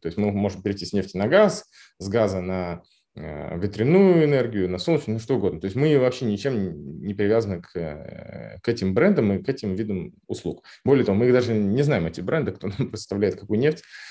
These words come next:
Вот это очень плохой путь для любого рынка, но на-, как, он естественный. Рано или поздно любой рынок к этому приходит. И несколько вариантов, э,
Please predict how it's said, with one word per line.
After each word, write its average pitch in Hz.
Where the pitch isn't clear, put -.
Вот -
это 147
очень 139
плохой 147
путь 262
для 170
любого 139
рынка, 110
но 151
на-, -
как, 95
он 135
естественный. 120
Рано 113
или 104
поздно 180
любой 120
рынок 113
к -
этому 110
приходит. -
И 151
несколько 143
вариантов, 123
э, 69